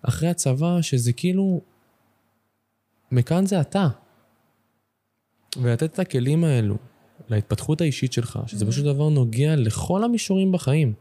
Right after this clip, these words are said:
Speaker 1: זה נוגע לכל המישורים בחיים.
Speaker 2: בתקופתי לא היה אינסטגרם, אפילו בקושי פייסבוק היה בגיל עשרים. אז לא הייתה כמות מידע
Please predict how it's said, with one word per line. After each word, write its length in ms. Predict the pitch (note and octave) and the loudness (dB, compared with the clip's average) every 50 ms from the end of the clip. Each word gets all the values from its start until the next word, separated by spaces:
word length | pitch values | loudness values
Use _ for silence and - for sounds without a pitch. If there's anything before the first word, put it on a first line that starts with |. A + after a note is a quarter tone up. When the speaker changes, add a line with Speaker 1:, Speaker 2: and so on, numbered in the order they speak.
| _ - - _ | _ -20 -12 _
Speaker 1:
זה 120 | - B2 B2 | 0 2 2
נוגע 360 | B2 A#2 A2+ A#2 C3+ C#3 D3 | 2 2 2 0 0 0 0
לכל 420 | C#3+ C3+ - - - A#2+ A2+ A2+ A2 | 0 -2 -2 -2 -2 0 0 0 0
המישורים 580 | B2+ C3 C3 B2 - - B2 A2 G#2 A2 A2 A2 | 0 0 -2 -2 0 0 0 0 0 0 -2 -2
בחיים. 440 | A2+ - - B2 D3+ F3 D#3+ B2 A2 - _ _ _ _ _ _ _ _ _ - - | -2 -2 -2 0 0 2 0 0 -2 -4 _ _ _ _ _ _ _ _ _ -18 -10
Speaker 2:
בתקופתי 1040 | F#3 F3 G3+ F#3+ - - F#3+ F3 - - F#3 F3 - - A#3+ B3+ B3+ A#3+ B3 B3+ B3 - - _ _ _ - | -6 -4 -2 -2 -2 -2 -4 -4 -4 -4 -4 -4 -2 -2 0 0 0 0 -2 -2 -6 -8 -12 _ _ _ -10
לא 160 | E3+ F3+ B3 A4 A4+ | -8 -8 -8 -6 -6
היה 220 | F4 A3 E3 D#3 | -4 -4 -2 0
אינסטגרם, 1000 | D3+ D3+ D#3 D3+ - - - D3+ D3 D3 D#3 D#3 D#3 D3+ D3+ D3+ D#3 D#3+ E3 E3 - - - E3 - - - F#3 F3 E3+ D#3+ - | 0 0 0 0 -2 -2 -2 -2 -2 0 0 2 2 2 2 0 -2 -4 -6 -6 -8 -6 -8 -8 -8 -10 -12 -8 -6 -6 -6 -6
אפילו 360 | - - - C4 D4+ E4 D4 | -8 -6 -4 -4 -2 -2 -2
בקושי 360 | C#4+ C4+ - C4+ C#4 - D4 | -4 -4 -4 -4 -6 -6 -8
פייסבוק 600 | C4+ - - A#3+ A#3 C4 B3 A#3+ B3 C#4+ - - | -8 -6 -2 0 0 0 0 0 -2 -4 -4 -2
היה 200 | E3 D#3 D3+ D3 | -2 -2 -2 -2
בגיל 300 | D3 D3+ D#3 D#3 D#3 D#3 | -4 -6 -6 -6 -4 -4
עשרים. 460 | D#3+ D#3+ - - - D#3 D3+ D3 D3 D3+ - - - - - - - - - - - - - - - - - - - - - - - - - - | -4 -4 -4 -4 -2 -2 0 0 0 -2 -2 -6 -8 -12 -14 -20 -20 -20 -20 -20 -20 -20 -16 -10 -6 -6 -4 -6 -6 -10 -14 -18 -20 -20 -12 -6
אז 260 | - F3 E3 C#3+ - - - | -2 -2 -2 -2 -4 -6 -6
לא 160 | F3 F#3+ B3+ | -4 -4 -2
הייתה 420 | E4+ E4+ E4 - - A#3 A#3+ A#3+ A#3+ A#3+ - | -2 -4 -6 -4 -4 -4 -4 -4 -6 -8 -8
כמות 540 | - G3 E3 F#3 G#3 A#3+ B3 A#3+ - - - - _ - F3 | -8 -6 -6 -4 -4 -4 -6 -6 -10 -16 -16 -18 _ -8 -4
מידע 680 | E3 F3 E3 D#3+ D#3 D#3+ D3 D3 F3 G3+ A3+ A3 A3 | -2 0 0 0 -2 -2 -2 -2 0 0 0 0 -2